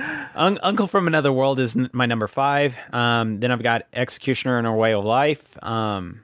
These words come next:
and then, of course, I've gotta have Harem in a Labyrinth in Another World somewhere in one of these freaking lists. So I'm gonna put it up here. Um, <laughs> I, I'm, I'm, I'm getting tired of leaving, uh,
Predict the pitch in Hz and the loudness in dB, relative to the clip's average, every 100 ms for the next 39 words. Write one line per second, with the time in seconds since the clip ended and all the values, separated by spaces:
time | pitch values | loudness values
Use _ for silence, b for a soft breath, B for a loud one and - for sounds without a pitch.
0 | _ _ - 131 139 139 - 165 156 117 | _ _ -6 -2 2 0 0 -2 -2 -2
1 | 127 123 175 175 147 139 113 147 156 151 | -2 0 0 0 0 -2 -2 0 2 2
2 | 139 131 131 131 135 135 123 - 131 127 | 2 0 2 2 2 2 0 0 2 2
3 | 135 135 131 131 - - - 262 294 269 | 2 2 2 2 0 -2 0 0 2 2
4 | 202 156 160 165 165 151 135 - 175 143 | 2 2 0 2 2 2 2 0 -2 0
5 | 143 131 110 - - 127 120 135 147 135 | 2 2 0 -2 2 2 4 2 2 2
6 | 139 123 117 - 117 98 B B B B | 2 2 2 0 -2 -2 B B B B
7 | B - 131 127 120 107 - - 135 135 | B -2 2 2 2 -2 -8 -4 0 2
8 | 127 - 139 143 139 139 135 143 117 139 | 0 -2 0 2 2 0 0 0 0 0
9 | 139 165 175 165 156 147 131 139 131 123 | 0 0 0 0 0 0 0 0 2 0